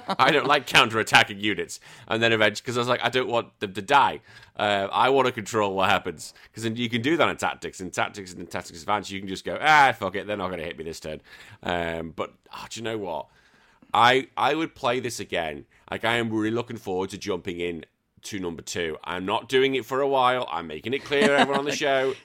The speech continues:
Speaker 1: Give me a call when you
Speaker 2: because
Speaker 1: do. <laughs>
Speaker 2: I, I've, you can have number two. Number two is yours, right?
Speaker 1: Number two is
Speaker 2: And
Speaker 1: probably, like,
Speaker 2: I
Speaker 1: one of my
Speaker 2: have
Speaker 1: favorite games of all time. So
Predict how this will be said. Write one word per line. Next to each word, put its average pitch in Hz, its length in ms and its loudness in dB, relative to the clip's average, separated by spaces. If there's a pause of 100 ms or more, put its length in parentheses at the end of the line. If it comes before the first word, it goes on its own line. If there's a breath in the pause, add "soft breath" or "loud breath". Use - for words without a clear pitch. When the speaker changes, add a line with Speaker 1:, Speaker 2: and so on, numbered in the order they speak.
Speaker 1:
Give 113 140 -2
me 117 100 4
a 113 80 2
call 139 180 6
when 147 120 4
you 156 80 0
Speaker 2:
because 165 340 6 (100)
Speaker 1:
do. 240 200 2 (260)
<laughs> - 180 -4
Speaker 2:
I, 202 280 4
I've, 107 260 -2
you 165 220 -2
can 196 120 -2
have 160 220 2
number 131 200 0
two. 92 380 0
Number 160 200 0
two 180 240 2
is 127 140 -2
yours, 92 600 -4
right? 92 280 -2 (380 loud breath)
Speaker 1:
Number 107 240 2
two 107 140 0
is 117 80 0
Speaker 2:
And - 40 -14
Speaker 1:
probably, 113 200 4
like, 117 80 4
Speaker 2:
I 113 60 2
Speaker 1:
one 90 60 -4
of - 20 -6
my 85 80 -4
Speaker 2:
have 110 100 0
Speaker 1:
favorite 76 160 -8
games 73 180 -12
of 73 80 -12
all - 80 -18
time. - 280 -20
So 80 240 -6